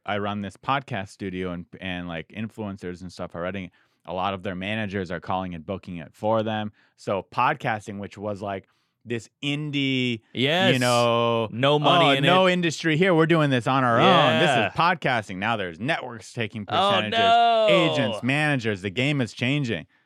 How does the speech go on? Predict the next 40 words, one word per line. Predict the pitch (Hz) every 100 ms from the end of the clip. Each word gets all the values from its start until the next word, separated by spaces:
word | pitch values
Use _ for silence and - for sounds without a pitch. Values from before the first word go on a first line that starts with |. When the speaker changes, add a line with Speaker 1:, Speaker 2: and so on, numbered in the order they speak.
| -
Speaker 2:
Well, | 160
I | 196
mean, | 220
look, | 202 240 269 - 120
Kevin | 135 151 151
Hart | 127 156 175
has | 113 127
a | 135
podcast. | 139 156 180 147 113
Speaker 1:
Yeah. | 156
Speaker 2:
You | 190
would | 196
have |
never | 175 208 226
thought | 196 170
Speaker 1:
And | 143
I | 147 170
Speaker 2:
that. | 151 - _ _ -
Speaker 1:
bet | 113
Ch-, | - 175 135
Chappelle | 147 143 208
has | 247 120
a |
podcast | 98 87 80 -
now. | -
Speaker 2:
No | 156 156 139
way. | 127 110 104
Speaker 1:
Dave | 117 143
Chappelle | 131 131 135
Speaker 2:
He | 175
Speaker 1:
started | 117 160 403
Speaker 2:
does? | 440 175 151
Speaker 1:
a |
podcast. | 95 -
Yeah. | - 151 90 -
Speaker 2:
How | -
did | 320
I | 254
miss | 254 -
that? | 285 320 185 110